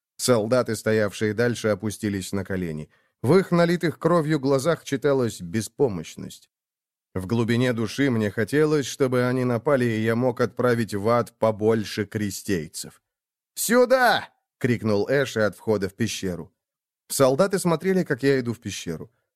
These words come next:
Просто еще одна усыпальница, в которой я никогда не был. Гробницу окружала металлическая клетка, погнутая и сломанная. Зеленый саван святого покрывали странные увядшие цветы.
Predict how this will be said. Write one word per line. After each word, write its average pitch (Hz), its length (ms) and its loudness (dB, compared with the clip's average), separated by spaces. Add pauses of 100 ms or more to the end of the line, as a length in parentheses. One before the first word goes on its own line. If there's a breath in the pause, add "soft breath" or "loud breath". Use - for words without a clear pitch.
Просто 123 320 2
еще 113 340 0
одна 104 240 0
усыпальница, 104 680 -2
в 90 40 -10
которой 92 340 -2
я 90 160 -4
никогда 90 440 -4
не 90 200 -2
был. 80 220 -8 (460)
Гробницу 180 640 2
окружала 196 480 2
металлическая 170 760 0
клетка, 110 440 -4 (140)
погнутая 110 760 0
и 92 80 -2
сломанная. 90 640 -4 (360)
Зеленый 123 460 2
саван 117 380 0
святого 113 460 0
покрывали 104 560 0
странные 104 680 0
увядшие 95 640 -2
цветы. 85 520 -8